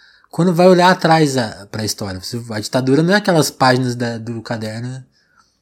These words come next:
é, não é, não é, não é o que a gente viu na escola, né? Tem os, tem os detalhes, e isso que é importante pra gente compreender o,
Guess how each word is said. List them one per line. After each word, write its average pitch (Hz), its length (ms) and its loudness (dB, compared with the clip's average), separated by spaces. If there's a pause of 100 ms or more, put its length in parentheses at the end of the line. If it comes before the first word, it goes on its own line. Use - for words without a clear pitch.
(340)
é, 107 420 -8 (140)
não 110 100 -4
é, 131 80 2
não 139 140 0
é, 143 80 4
não 135 100 0
é 170 40 2
o - 20 0
que 196 80 0
a - 20 2
gente 175 120 -6
viu 135 120 0
na 131 60 0
escola, 107 400 -4
né? 107 60 -12
Tem 143 180 -2
os, 160 100 -4
tem 156 240 -2
os 165 80 0
detalhes, 147 640 2
e 139 120 0
isso 185 200 -4
que 185 100 -2
é 175 40 0
importante 151 420 -2
pra 156 100 -6
gente 156 100 -10
compreender 160 520 -6
o, 151 340 -10